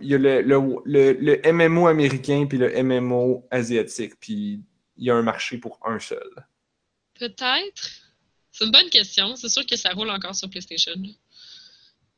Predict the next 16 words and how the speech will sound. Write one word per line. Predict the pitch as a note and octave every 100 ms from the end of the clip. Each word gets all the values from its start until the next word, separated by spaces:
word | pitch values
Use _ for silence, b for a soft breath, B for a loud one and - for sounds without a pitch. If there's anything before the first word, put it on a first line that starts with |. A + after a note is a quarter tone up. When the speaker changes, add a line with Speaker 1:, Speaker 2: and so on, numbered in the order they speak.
| _ _
Speaker 2:
Parce | G3+ G3
que | G#3+
les | G#3+
gens | A#3+
de | B3
PlayStation | A#3+ A#3 G#3 A#3+
peuvent | G#3+ F3+
jouer | G3
avec | A3 A#3+
les | A#3+
gens | A3+
de | A#3+
P | A#3+
C | A#3 D4
aussi, | C#4+ E4
là. | E4+